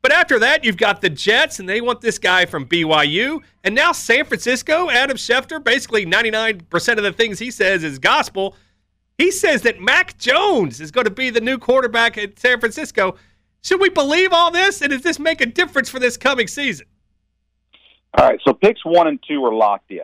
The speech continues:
Speaker 2: That's done. Lawrence and Wilson, they're going one, two.
Speaker 1: Wow,
Speaker 2: There's no
Speaker 1: I did-,
Speaker 2: question
Speaker 1: I,
Speaker 2: about it.
Speaker 1: I just don't know that Wilson for the Jets, man. It, this is like Darnold again. You've got the same guy, but I digress. Okay, I'm sorry.
Speaker 2: <laughs> All right,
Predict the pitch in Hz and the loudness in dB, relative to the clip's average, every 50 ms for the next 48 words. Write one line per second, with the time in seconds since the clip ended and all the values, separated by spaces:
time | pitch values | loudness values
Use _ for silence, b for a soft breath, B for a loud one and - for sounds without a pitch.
0 | 67 _ _ 90 113 117 - _ 107 110 92 76 71 - 80 92 107 117 123 127 | -14 _ _ -6 -6 -6 -6 _ -8 -6 -6 -6 -8 -12 -10 -6 -4 -4 -4 -4
1 | 127 123 - 123 113 104 101 104 107 98 - - 101 98 95 92 104 107 101 113 | -6 -8 -14 -18 -14 -10 -8 -8 -8 -10 -10 -14 -16 -10 -6 -6 -4 -4 -2 -2
2 | 110 104 98 98 95 98 95 95 - - - 131 131 120 117 107 123 139 127 131 | -2 -2 -4 -6 -8 -8 -8 -8 -10 -8 -6 -4 -4 -4 -4 -2 0 0 0 0
3 | 104 110 98 92 - - 151 156 165 156 151 143 127 131 151 196 220 208 202 175 | -2 -2 -2 -2 -2 -2 -2 0 2 2 2 0 0 0 0 0 0 0 -2 -4
4 | - 190 190 185 170 170 175 160 151 143 139 123 131 139 143 143 - 147 120 117 | -2 -2 -2 0 0 0 0 2 2 0 -2 -2 -2 -4 -4 -4 -6 -10 -12 -12
5 | 113 113 110 - 123 117 110 - - 113 107 107 117 139 165 156 - 185 202 208 | -14 -10 -4 -2 -2 -2 -2 -4 -10 -20 -20 -16 -14 -14 -14 -14 -12 -12 -6 -2
6 | 233 233 - 311 247 226 254 254 208 165 196 233 285 330 339 302 240 233 156 180 | -2 -2 -2 -2 -2 0 0 0 0 0 2 2 2 2 2 0 0 0 0 2
7 | 170 147 123 127 160 190 - 254 240 214 - - 269 247 220 247 254 254 226 196 | 2 0 0 -4 -4 -2 -2 -2 -2 -2 -2 -2 -2 -2 0 0 0 2 2 2
8 | 202 196 202 175 185 180 170 180 190 190 180 175 151 135 110 101 - - 175 - | 0 -2 -6 -6 -6 -4 0 0 0 2 0 -2 -2 -4 -8 -8 -8 -10 -8 -6
9 | - 117 127 - - 117 107 - - _ - - 127 - - - - _ _ - | -6 -8 -6 -6 -6 -4 -4 -4 -6 _ -2 -2 0 2 0 -2 -2 _ _ -20
10 | - - _ _ _ - 107 120 120 107 92 | -20 -20 _ _ _ 4 6 6 6 6 4